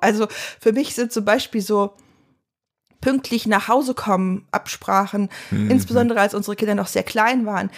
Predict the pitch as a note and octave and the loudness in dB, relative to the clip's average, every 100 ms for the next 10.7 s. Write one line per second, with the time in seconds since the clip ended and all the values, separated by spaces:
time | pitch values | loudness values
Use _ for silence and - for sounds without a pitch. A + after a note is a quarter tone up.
0 | - G#3+ - - B3+ C#4 B3 B3 - F3+ | -6 -4 -2 0 2 2 2 0 -4 -8
1 | - F#3 F3 F3 F3+ F#3 - G3 G3 G#3+ | -8 -6 -2 0 0 -2 0 2 2 2
2 | A3 G#3 G#3+ - A3 G#3 G3 G#3 A3 - | 2 0 -2 0 2 2 2 2 0 0
3 | G#3 A3 G#3 A#3 - - A3 G#3 - F#3+ | -2 -2 0 -2 -2 -4 -2 -2 -2 0
4 | F#3+ A3 A3 A3 A3+ - - - A3+ G3+ | 2 2 2 -2 -4 -4 -6 -2 0 0
5 | F#3+ F3+ G3 G3+ A3 - - - G#3+ - | 2 2 2 0 0 0 -2 0 0 0
6 | - A3+ D#3 E3 - - - - G3+ A3+ | 0 2 0 -4 -12 -16 -10 0 2 2
7 | - A#3+ A#3 A3+ G#3+ - G#3+ F3+ A3+ A#3 | -2 0 4 4 4 2 0 2 2 2
8 | - G#3 A3 G3+ G#3 A3 G3+ G#3+ - A#3 | 2 0 0 0 2 2 2 0 0 2
9 | G#3+ G3 G#3+ C4+ - F3 - E4+ D#4 - | 2 2 0 0 0 0 -2 0 0 0
10 | - C#4 - C#4+ - D4 | 0 0 2 2 2 -2